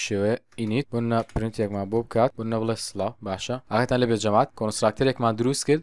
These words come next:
لە ناو کلاسی مناڵە. ئەگە بین، ڕەنی کەین، وەکو بینین، سڵاوەکەمان هەیەتەوە. ئاگاتان لێ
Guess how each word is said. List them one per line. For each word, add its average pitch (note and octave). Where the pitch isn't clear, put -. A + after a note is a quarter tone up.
لە A2
ناو C3+
کلاسی C3+
مناڵە. F#2+
ئەگە G#2+
بین، C#3+
ڕەنی B2
کەین، C#3+
وەکو B2+
بینین، C#3
سڵاوەکەمان G#2+
هەیەتەوە. E2
ئاگاتان C3+
لێ D3+